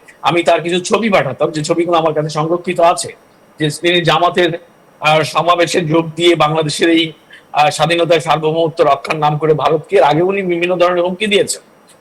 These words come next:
সেটি উনি মূলত করেছেন আইএসআই এর মদতপুষ্ট হয়ে। এবং আমার কাছে যতটুকু খবর আছে, জেনারেল ফজলুর রহমান আইএসআই এর মদতপুষ্ট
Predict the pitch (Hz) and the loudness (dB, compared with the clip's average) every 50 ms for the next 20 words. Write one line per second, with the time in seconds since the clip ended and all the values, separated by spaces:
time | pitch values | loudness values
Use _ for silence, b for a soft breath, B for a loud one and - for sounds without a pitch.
0 | _ _ _ - 170 175 214 220 208 208 214 202 196 202 190 202 202 202 - 180 | _ _ _ -4 -2 0 2 2 4 4 4 4 4 4 4 2 2 2 0 2
1 | 185 196 190 - - 208 202 - 147 156 160 175 165 165 185 175 170 170 160 147 | 2 2 2 0 -2 -2 -2 0 0 0 2 0 0 0 2 2 4 2 2 0
2 | 143 139 147 143 127 - 143 131 127 - - 117 104 110 117 143 165 165 156 147 | -4 -4 -4 -6 -8 -10 -12 -12 -12 -10 -12 -12 -10 -8 -8 -8 -8 -4 -2 0
3 | 147 160 175 165 165 156 165 180 185 185 - - _ _ _ _ _ - - 139 | 0 0 0 -2 -4 -6 -4 -6 -8 -8 -12 -20 _ _ _ _ _ 0 0 0
4 | - - 143 170 180 175 175 - 151 139 165 160 160 151 - - 196 185 156 151 | 0 0 0 0 2 2 2 -2 0 2 2 2 2 2 0 -2 -2 0 0 0
5 | 143 143 147 151 156 151 - 147 147 147 160 160 160 160 165 180 180 175 - - | 0 2 2 0 0 0 -2 -2 -2 -2 -2 -2 0 0 0 0 -2 -2 -2 0
6 | 131 135 143 147 147 - 156 156 151 139 135 139 147 143 - - 311 - - - | 0 2 2 0 0 -2 -2 -2 -2 -2 -4 -4 -6 -8 -8 -10 -10 -10 -8 -4